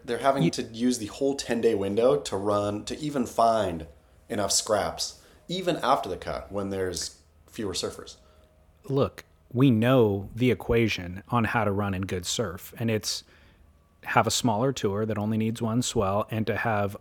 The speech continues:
Speaker 2: an, like, a big wave tour waiting period, like, a wider waiting period with a mobile,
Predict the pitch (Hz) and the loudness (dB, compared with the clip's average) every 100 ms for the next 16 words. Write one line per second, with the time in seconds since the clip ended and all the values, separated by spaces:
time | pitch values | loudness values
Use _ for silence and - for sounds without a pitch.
0 | - 123 - - 131 113 101 107 123 123 | -4 -2 -2 -4 -2 0 -2 2 2 2
1 | 117 107 - - 110 101 95 92 95 - | 2 2 -2 -4 -2 -2 -4 -6 -8 -10
2 | 90 82 104 107 98 - 104 123 110 110 | -12 -12 -10 -8 -8 -8 -6 -2 0 2
3 | 143 160 123 120 123 117 123 120 117 113 | 4 4 4 4 2 0 -2 0 0 0
4 | 104 107 104 107 107 | 2 2 2 0 0